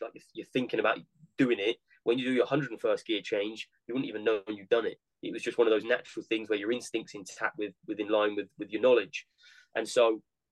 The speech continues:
how can you use half time to try and tap into that, to be like,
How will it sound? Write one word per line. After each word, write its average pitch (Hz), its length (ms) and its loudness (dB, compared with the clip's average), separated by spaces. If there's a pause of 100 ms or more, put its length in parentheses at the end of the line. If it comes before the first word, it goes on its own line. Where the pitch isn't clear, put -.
how 123 240 -4
can 120 140 -14
you 120 140 -8
use 117 260 -14
half 127 320 0
time 113 400 -2
to - 80 -14
try 113 200 -2
and 104 100 -8
tap - 260 -10
into 123 280 -8
that, 101 240 -4 (460)
to 117 80 -4
be 113 220 -6
like, 107 280 2